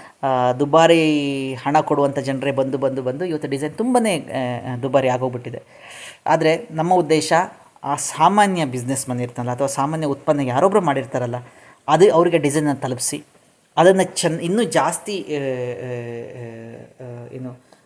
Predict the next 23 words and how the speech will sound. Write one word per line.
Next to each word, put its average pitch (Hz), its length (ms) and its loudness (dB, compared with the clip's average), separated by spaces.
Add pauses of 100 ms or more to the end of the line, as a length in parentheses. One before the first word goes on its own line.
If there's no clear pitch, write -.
(140)
ಉಪಯೋಗಕಾರಿಯಾಗೋಂಗೆ 143 1080 2
ಮಾಡಿ 120 400 -8
ಸಾಮಾನ್ಯ 165 480 -4
ಜನರಿಗೆ 131 280 -6
ತಲುಪಿಸ್ಬೇಕು 127 500 -8
ಅನ್ನೋದು 123 240 -8
ನಮ್ಮ 123 220 -10
ಉದ್ದೇಶ. 113 320 -12 (540)
ಒಂದು 151 100 0
ಉದಾಹರಣೆ 180 260 8
ಹೇಳ್ಬೇಕಂತ 160 400 0
ಹೇಳಿದ್ರೆ, 160 380 0
ಮೊ-, 143 300 -2
ಮೊನ್ನೆ 143 400 -4
ಒಂದು 135 340 -6
ಒಬ್ರು, 135 680 -8
ಇಲ್ಲೊಬ್ರು, 127 400 -4 (340)
ಆ, 131 40 -12
ಆ, 123 840 -14 (100)
ಕುಲುಮೆ, 165 420 4
ಆ, - 120 -8
ಆ, 120 520 -6
ಇಟ್ಕೊಂಡಿದ್ರು. 117 520 -8